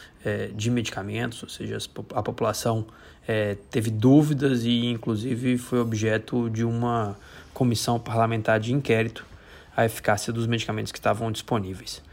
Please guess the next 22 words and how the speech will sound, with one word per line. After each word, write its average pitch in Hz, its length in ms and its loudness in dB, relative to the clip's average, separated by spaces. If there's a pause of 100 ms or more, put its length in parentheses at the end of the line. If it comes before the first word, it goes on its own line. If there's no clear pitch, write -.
(420)
A 131 60 6
agência, 127 480 4
ela 123 220 6
é 127 180 4
controlada 123 880 4
e 117 40 4
regida 113 520 4
por 120 240 -4
um 117 140 0
contrato 120 520 2
de 117 160 2
gestão 123 720 4 (380)
com 117 140 -2
o - 20 -2
Ministério 113 540 -2
da 107 120 0
Saúde. 123 640 2 (560)
Isso 120 560 2 (320)
nos 123 240 2
dá 113 420 4 (100)
bastante 120 840 -2
autonomia 139 1040 4